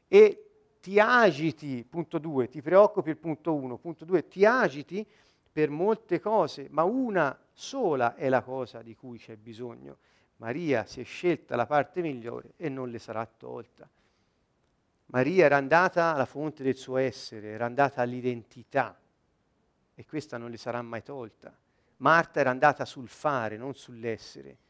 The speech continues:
e questo può sparire domani. L'avete mai fatto esperienza che qualcosa che oggi pensate di essere il reuccio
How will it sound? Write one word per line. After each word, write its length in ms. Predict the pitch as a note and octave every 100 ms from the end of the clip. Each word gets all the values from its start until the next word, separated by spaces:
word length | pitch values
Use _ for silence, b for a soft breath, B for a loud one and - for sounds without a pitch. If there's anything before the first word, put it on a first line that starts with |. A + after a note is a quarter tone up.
| _ _ _
e 100 | E3
questo 320 | - C#4+ -
può 140 | B2 A#2+
sparire 340 | - B2 A#2+
domani. 400 | A2+ C3 D3 A#2 _ _ _ _ _ _ _ _ _ _ _ _ _ _ _ _ _ _ _
L'avete 260 | C3+ D3+ D3
mai 140 | D3+
fatto 260 | F3+ E3+ C#3+
esperienza 680 | - C#3+ D3 C#3 - C#3 C#3+
che 120 | C3+
qualcosa 460 | C#3 - D#3+ D3
che 120 | A#2 C#3
oggi 280 | D3 A#2+
pensate 500 | A#2+ B2+ - D3+ -
di 140 | A#2+ C3+
essere 380 | C#3 - C3 C3
il 100 | A#2
reuccio 640 | C3 C#3 E3 - D3